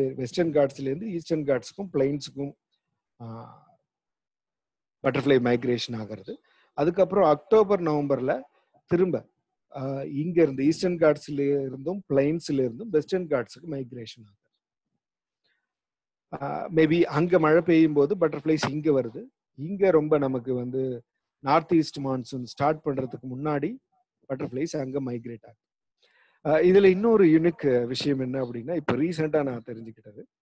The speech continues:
ஒரு bird migrate ஆகி இங்க வருது அப்படின்னா, ஒரு four months, five months கழிச்சு அது இங்க இருந்துட்டு திரும்ப அதோடைய, ஆ, நேட்டிவ்க்கு திரும்ப போயிடுது. Either,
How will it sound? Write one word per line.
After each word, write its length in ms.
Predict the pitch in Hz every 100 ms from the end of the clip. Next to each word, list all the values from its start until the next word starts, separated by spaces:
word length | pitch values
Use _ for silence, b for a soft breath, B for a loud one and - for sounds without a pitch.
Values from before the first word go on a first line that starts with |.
| _ _ _ _ _ _ _ _ _
ஒரு 240 | 147 147 139
bird 320 | 170 220 214
migrate 480 | 165 175 170 185 170
ஆகி 160 | 160
இங்க 200 | 160 143
வருது 420 | 127 139 151 165
அப்படின்னா, 400 | 127 120 113 165
ஒரு 180 | 254 170
four 340 | 156 160 160 156
months, 260 | 160 -
five 300 | 143 139 143
months 160 | 147 -
கழிச்சு 340 | 131 120 -
அது 240 | 262 175 147
இங்க 260 | 143 139
இருந்துட்டு 480 | 135 127 151 156 147 220
திரும்ப 420 | 165 190 190 156
அதோடைய, 520 | 139 160 160 156 131 - _ _ _
ஆ, 180 | 127 120 117 110 _ _ _ _ _ _ _ _ _ b b b _
நேட்டிவ்க்கு 460 | 160 170 143 127 151
திரும்ப 280 | 147 147 127
போயிடுது. 300 | 113 107 -
Either, 640 | 135 131 127 123 123 123